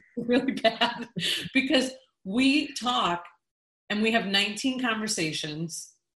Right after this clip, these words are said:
We get back to them eventually, or we don't. We pick it up a few days later, and then we don't talk every day. We'll go through these spurts, right, where we talk all the time,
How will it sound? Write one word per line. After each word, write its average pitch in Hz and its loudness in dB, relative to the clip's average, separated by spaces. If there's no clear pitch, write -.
We 190 -8
get 269 2
back 170 4
to 180 -8
them 180 -4
eventually, 147 -4
or 202 2
we 185 4
don't. 165 -2
We 185 -4
pick 180 -10
it 165 0
up 156 -2
a 151 -16
few 170 -4
days 160 -2
later, 160 -4
and 208 -2
then 208 -2
we 226 0
don't 247 -4
talk 226 -2
every 170 0
day. 151 -4
We'll 214 -2
go 254 2
through 339 2
these 226 -2
spurts, 202 -4
right, 170 -2
where 175 -2
we 165 0
talk 165 -6
all 170 0
the 185 -4
time, 156 -8